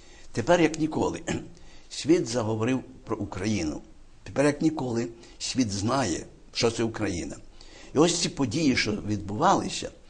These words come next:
американська телевізія, як ніколи, в кожному повідомленні новин, вони дуже докладно подають новини з Донецька, наприклад, з Луганська,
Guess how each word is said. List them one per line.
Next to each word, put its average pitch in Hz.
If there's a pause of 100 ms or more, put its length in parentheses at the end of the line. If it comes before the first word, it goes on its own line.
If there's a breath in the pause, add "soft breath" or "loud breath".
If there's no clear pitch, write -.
(420 soft breath)
американська 107
телевізія, 107
як 135
ніколи, 107
в - (120)
кожному 160
повідомленні 117 (360 loud breath)
новин, 113 (340 loud breath)
вони 131 (340)
дуже 160
докладно 127
подають 110
новини 113 (460 loud breath)
з 87
Донецька, 139
наприклад, 101
з 82
Луганська, 110